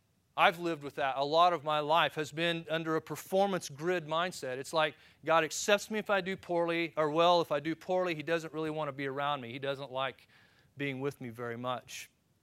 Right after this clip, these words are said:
And we figure that God, He has to be like us. We reflect the way we are, our conditionality, and our,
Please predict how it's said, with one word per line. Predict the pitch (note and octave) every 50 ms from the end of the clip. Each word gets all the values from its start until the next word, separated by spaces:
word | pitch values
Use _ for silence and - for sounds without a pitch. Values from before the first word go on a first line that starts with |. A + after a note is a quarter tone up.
| _ _ _ _ _ _ _ _ _ _ _ _ - - - _
And | - D#3+ E3+
we | F3+ F#3
figure | - - A3+ A3+ A3 G#3+ G#3
that | F3+ F#3 D3+ D3
God, | F3+ F3+ G3 G3 G3 F#3 E3 - -
He | E3 F3+ F3
has | F3 F#3 F#3+ F#3+ -
to | - F3+
be | E3 F#3 F#3 F#3 - - _ _ _ _ _
like | D3+ D#3+ E3+ E3 -
us. | D#3+ D3 - -
We | D#3 D#3
reflect | D3+ D3+ D3 - - - F#3+ G3+ G#3 G3 F3 - - -
the | D3+ D#3
way | D#3 E3+ F3 E3+
we | D#3 D#3 F3+ G#3 G#3+ G#3 F#3+
are, | F#3 E3 D3 C#3+ C#3
our | D#3+ F#3 -
conditionality, | - - D#3+ D#3+ D3 G3 G3 - - F#3+ F#3 F3+ F3+ F3 E3+ D3 C3 C3
and | C#3 D3+
our, | D#3 E3 E3+ E3